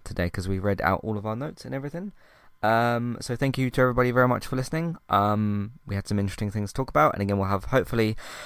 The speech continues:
hopefully some, uh, gameplay stuff to talk about, some gameplay to analyze, um, some announcements. Hopefully, we'll sh-, we shall see what comes out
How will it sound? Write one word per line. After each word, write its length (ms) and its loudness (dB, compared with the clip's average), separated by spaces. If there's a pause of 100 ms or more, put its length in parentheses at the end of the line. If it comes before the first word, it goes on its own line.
(120)
hopefully 260 6
some, 280 2
uh, 220 4
gameplay 380 2
stuff 240 0
to 100 -6
talk 140 -6
about, 300 2
some 180 0
gameplay 380 0
to 260 -2
analyze, 640 0 (440)
um, 560 2
some 160 -4
announcements. 460 0
Hopefully, 340 -2
we'll 160 -4
sh-, 240 -4
we 140 -2
shall 140 -8
see 180 -4
what 160 -6
comes 280 -2
out 340 -2